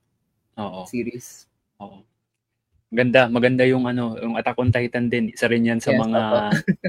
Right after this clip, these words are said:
Speaker 2: <laughs>
Speaker 1: mga hindi ko rin matigilang panoorin. Hindi ko siya binasa as a manga eh. Inabangan ko na lang yung anime.
Speaker 2: Ah, same, same. <laughs> Hiniwasan ko talaga yung mga spoilers
Speaker 1: Oo.
Speaker 2: nun eh.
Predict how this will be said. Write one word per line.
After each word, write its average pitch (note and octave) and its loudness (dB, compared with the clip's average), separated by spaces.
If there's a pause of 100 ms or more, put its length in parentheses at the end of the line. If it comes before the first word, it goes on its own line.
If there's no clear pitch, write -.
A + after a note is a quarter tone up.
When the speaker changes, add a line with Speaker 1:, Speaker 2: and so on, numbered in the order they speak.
(140)
Speaker 2:
<laughs> - -14 (460)
Speaker 1:
mga A2 -4
hindi A2+ -2
ko A#2 -6
rin A2 2
matigilang A2 -2
panoorin. G#2+ -2
Hindi C#3+ -2
ko D#3+ -4
siya E3 -2
binasa C#3+ 0
as - -4
a B2+ -6
manga A#2 -2
eh. G2 -6
Inabangan B2 -2
ko B2+ -8
na B2 0
lang A#2 0
yung A#2 -2
anime. A2 -2
Speaker 2:
Ah, G#3 -4
same, C4 2
same. F#3+ 0
<laughs> - -4
Hiniwasan G3 6
ko F3 -2
talaga F3+ 0
yung D#3+ -4
mga D#3 -6
spoilers D3 -4
Speaker 1:
Oo. - -12
Speaker 2:
nun C3+ -10
eh. B2+ -12